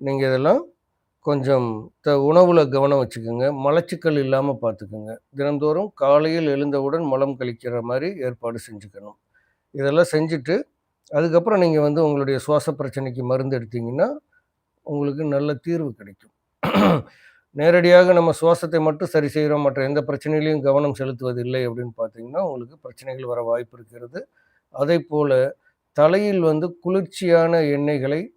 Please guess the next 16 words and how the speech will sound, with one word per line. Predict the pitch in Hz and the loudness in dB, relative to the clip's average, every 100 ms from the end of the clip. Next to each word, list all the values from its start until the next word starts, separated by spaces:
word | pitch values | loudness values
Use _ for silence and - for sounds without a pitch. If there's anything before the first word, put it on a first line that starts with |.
| _ | _
தேய்ப்பதை | 147 139 139 156 165 | -4 -4 -6 -8 -6
தவிர்க்க | 135 135 123 120 | -6 -6 -6 -6
வேண்டும். | 117 117 127 | -6 -8 -4
இப்ப | 131 127 | 0 2
நிறைய | 127 135 143 | 2 2 0
பேர் | 147 151 | 2 0
வந்து, | 143 143 202 247 _ _ _ _ _ _ _ | 0 -2 -6 -8 _ _ _ _ _ _ _
ம், | 143 139 139 | -8 -4 -2
முடி | 147 156 | 0 0
கருப்பாகணும்னு | 139 147 139 151 143 143 135 | 0 -2 0 2 2 0 -4
சொல்லி | 131 139 156 139 127 | -6 -6 -4 -4 -4
நிறைய | 131 131 151 151 131 120 117 123 123 | -4 -2 2 4 4 2 -2 -8 -10
நெல்லிக்காய், | 131 135 127 127 127 123 127 127 120 | -8 -8 -6 0 0 0 -4 -6 -10
அப்புறம் | 120 123 120 | -8 -8 -8
வந்து | 120 | -12
பார்த்தீங்கன்னா | 117 123 123 120 123 | -10 -12 -12 -14 -8